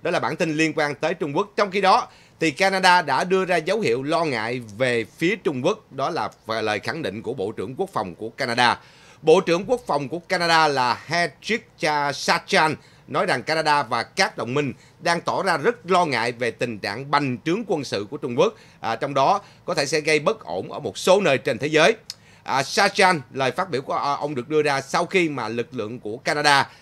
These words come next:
đã bị, à, tập trung về việc mà, à, phía, à, co-, ông Justin Trudeau đã cho phép lực lượng P L A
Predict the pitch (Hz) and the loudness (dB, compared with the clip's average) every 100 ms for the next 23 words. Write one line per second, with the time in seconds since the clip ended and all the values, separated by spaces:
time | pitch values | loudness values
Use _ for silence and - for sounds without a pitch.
0 | - - 113 151 123 127 127 117 117 - | -20 -6 -4 -2 -2 -2 0 -2 -4 -12
1 | _ - 147 - 190 180 147 131 110 127 | _ -2 -2 2 2 2 0 0 2 2
2 | 127 - 120 113 110 107 104 _ - 113 | 0 -6 -2 0 0 -2 -8 _ -8 -6
3 | 110 - 165 175 220 - 170 143 135 127 | -6 -4 2 4 4 0 0 2 0 -4
4 | 127 - - _ _ _ - 147 160 139 | -12 -14 -16 _ _ _ -4 -2 -2 -4
5 | - 226 226 180 - 160 151 135 - - | 2 2 2 -4 -2 2 4 2 -4 -20
6 | - 117 147 180 156 190 175 139 110 117 | -8 -6 0 0 2 0 0 -4 -6 -4
7 | 165 143 131 | -2 0 0